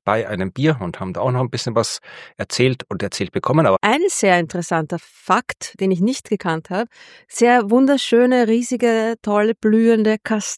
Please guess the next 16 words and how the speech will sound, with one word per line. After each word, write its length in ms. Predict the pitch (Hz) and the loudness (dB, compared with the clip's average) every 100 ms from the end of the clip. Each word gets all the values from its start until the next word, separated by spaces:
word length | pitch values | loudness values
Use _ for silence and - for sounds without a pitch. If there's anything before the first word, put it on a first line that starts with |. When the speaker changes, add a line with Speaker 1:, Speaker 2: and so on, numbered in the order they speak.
| 202 | -2
Speaker 2:
Kastanien, 760 | 208 233 233 160 147 165 220 - _ 196 | 0 0 2 4 4 2 0 -4 _ 2
in 160 | 185 | 4
dem 220 | 165 160 | 4 0
Biergarten. 640 | 165 160 156 156 143 - 185 | 0 0 0 0 0 0 -2
Richtig 420 | 180 202 - 214 | 0 0 0 -2
schön. 220 | - 175 | 2 2
Und 100 | 185 | 2
ich 80 | 180 | -2
so, 80 | - | -4
„Oh, 220 | 262 254 233 | -2 0 -2
so 140 | 254 | -2
schöne 220 | 247 247 | 0 -2
Kastanien.“ 460 | 240 - 247 208 180 - - - - - | -2 -4 -2 -2 -4 -12 -20 -20 -10 0
Und 180 | 214 | 2
Daniel 420 | 247 294 247 165 165 | 2 2 2 2 0
gleich, 380 | 175 160 185 | 0 0 0